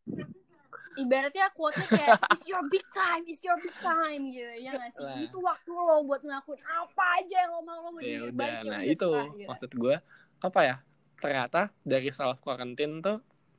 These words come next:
Speaker 2: di sini lo, ya tadi yang udah lo bilang, lo bisa nemuin jati diri lo yang sebenarnya kayak gimana, atau misalkan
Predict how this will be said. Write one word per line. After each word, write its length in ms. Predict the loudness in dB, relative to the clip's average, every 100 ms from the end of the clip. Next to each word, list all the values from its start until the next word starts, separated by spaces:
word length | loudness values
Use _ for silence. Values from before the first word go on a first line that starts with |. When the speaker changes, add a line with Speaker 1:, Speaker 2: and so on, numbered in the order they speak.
| _ _ _ _ _ _
Speaker 2:
di 160 | -6
sini 200 | -4 -2
lo, 280 | 4 4 4 -6 _
ya 120 | 2
tadi 280 | 4 4 2
yang 80 |
udah 160 | 0 0
lo 80 | 0
bilang, 320 | 2 2 2
lo 120 | 0
bisa 220 | -2 -2
nemuin 340 | -4 -4 -8 -4
jati 220 | -2 -2
diri 240 | -2 -2
lo 100 | -2
yang 160 | -4 -6
sebenarnya 440 | -10 -14 -12 -16
kayak 220 | -6 -6 -4
gimana, 420 | -6 -8 -6 -4
atau 160 | -4
misalkan 360 | -4 -2 2 2